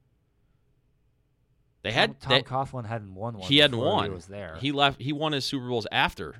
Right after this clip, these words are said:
Speaker 2: Yeah.
Speaker 1: They've never had one.
Speaker 2: So, no.
Speaker 1: No. So, but, uh, but yeah. So, I mean, um, yeah. I don't know.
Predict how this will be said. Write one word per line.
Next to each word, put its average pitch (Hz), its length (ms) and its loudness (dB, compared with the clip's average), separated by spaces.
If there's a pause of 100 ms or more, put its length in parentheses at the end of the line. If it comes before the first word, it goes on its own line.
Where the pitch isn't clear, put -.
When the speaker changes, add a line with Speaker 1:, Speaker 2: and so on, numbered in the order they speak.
(440)
Speaker 2:
Yeah. 98 120 -12
Speaker 1:
They've 160 140 0
never 190 200 -2
had 196 220 -2
one. 82 240 -8 (140)
Speaker 2:
So, 113 520 -4
no. 95 440 -10 (180)
Speaker 1:
No. 117 300 -8 (1700)
So, 90 380 -4 (340)
but, 92 280 -4
uh, 78 260 -6 (100)
but 202 100 -2
yeah. 123 300 0
So, 127 220 -2
I 117 100 -2
mean, 139 260 -2 (720)
um, 120 520 -2 (1300)
yeah. 143 240 -8 (1300)
I 104 100 -10
don't 90 120 -10
know. 80 160 -14